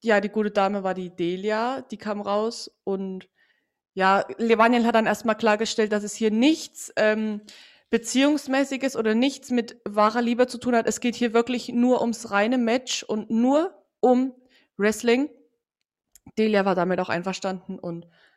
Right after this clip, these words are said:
ja, dann kann man eigentlich, glaub ich, sagen, kam auch schon das zweite Tag-Team raus. Und das darfst du jetzt mal ankündigen, Marcel.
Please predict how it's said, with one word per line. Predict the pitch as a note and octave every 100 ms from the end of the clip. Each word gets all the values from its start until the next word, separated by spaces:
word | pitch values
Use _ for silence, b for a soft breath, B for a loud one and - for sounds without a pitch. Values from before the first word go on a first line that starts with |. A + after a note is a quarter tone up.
| b
ja, | - A#3+ E3 _ _ _ _
dann | - G3 A#3 A3+ -
kann | - G#3
man | G3+
eigentlich, | G3+ G3 G3
glaub | G3
ich, | F#3
sagen, | F3+ F#3 F#3
kam | - F3+
auch | F3
schon | -
das | F#3+ -
zweite | A3+ A#3 A3+
Tag-Team | - E3+ - E3 D#3+ -
raus. | D#3+ D#3+ -
Und | - F#3 F3+ -
das | G3+
darfst | - F#3+ -
du | F#3+
jetzt | F3
mal | - D3
ankündigen, | D#3 E3+ D#3+ D#3
Marcel. | D3+ D3 D3 D3+